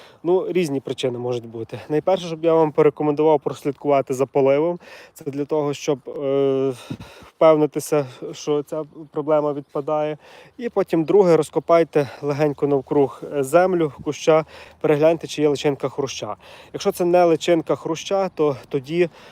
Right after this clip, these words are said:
ем, проливай-, е, е, рослину обробляйте, ем, якимись фунгіцидами від грибкових захворювань.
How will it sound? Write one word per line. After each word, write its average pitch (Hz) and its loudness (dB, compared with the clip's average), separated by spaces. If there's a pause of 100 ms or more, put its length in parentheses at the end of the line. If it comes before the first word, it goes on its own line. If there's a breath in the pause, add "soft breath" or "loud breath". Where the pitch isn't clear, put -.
(180 loud breath)
ем, 127 -4 (100)
проливай-, 160 6 (160)
е, 180 -2
е, 151 0
рослину 165 4
обробляйте, 143 2 (100)
ем, 131 -6 (280)
якимись 151 0 (240 loud breath)
фунгіцидами 143 0
від 143 -2
грибкових 143 2
захворювань. 117 -4